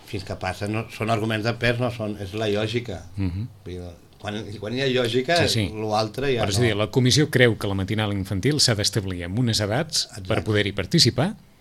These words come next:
Speaker 1: I amb unes, no amb unes normes, però sí amb un, bueno, amb una lògica que,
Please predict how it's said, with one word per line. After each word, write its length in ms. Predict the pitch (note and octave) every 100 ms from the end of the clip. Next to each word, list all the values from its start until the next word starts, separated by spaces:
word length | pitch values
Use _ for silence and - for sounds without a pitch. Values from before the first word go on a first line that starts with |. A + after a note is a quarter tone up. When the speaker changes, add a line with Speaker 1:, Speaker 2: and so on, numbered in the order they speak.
| _ G#2+
Speaker 1:
I 100 | G2
amb 120 | F2 F#2+
unes, 320 | F#2+ F2+ F2+
no 140 | G2+ F#2
amb 100 | F#2
unes 180 | G2 F#2+
normes, 320 | C3 D3+ E3+ D#3+
però 160 | G#2 F#2+
sí 220 | - G2+
amb 140 | F#2+
un, 160 | F#2+ F#2+ F2+ F2 G2
bueno, 180 | F#2 G2+
amb 120 | F#2+
una 120 | F#2+
lògica 520 | G2+ G2+ G2+ G#2 A#2+
que, 220 | A#2+ A2